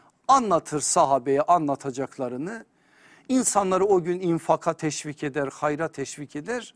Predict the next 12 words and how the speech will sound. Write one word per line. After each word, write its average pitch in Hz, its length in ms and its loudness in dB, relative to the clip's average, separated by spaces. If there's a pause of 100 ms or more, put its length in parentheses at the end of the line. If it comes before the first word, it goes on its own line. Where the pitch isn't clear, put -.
(600)
Hutbesini 240 680 0
bitirdikten 269 680 0
sonra 247 440 2 (520)
yanına 254 480 6
İbn 262 260 0
Abbas'la 285 840 4 (440)
Hazreti 226 540 2
Bilal'i 226 360 6
alır, 277 440 2 (240)
kadınlar 220 560 2
tarafına 151 540 -2
gelir. 110 640 -12